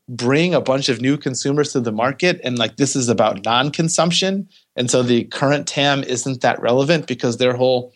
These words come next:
belief is that they're going to bring in some new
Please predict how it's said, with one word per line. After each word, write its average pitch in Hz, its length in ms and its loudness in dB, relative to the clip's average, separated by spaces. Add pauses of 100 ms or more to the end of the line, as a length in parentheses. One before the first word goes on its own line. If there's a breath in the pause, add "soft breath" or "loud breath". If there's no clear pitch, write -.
(580 loud breath)
belief 143 540 2
is 127 220 0
that 123 360 0 (420)
they're 135 360 2
going 131 380 -2
to 127 160 -4
bring 131 600 0 (400)
in 156 380 0
some 147 320 0
new 151 500 -2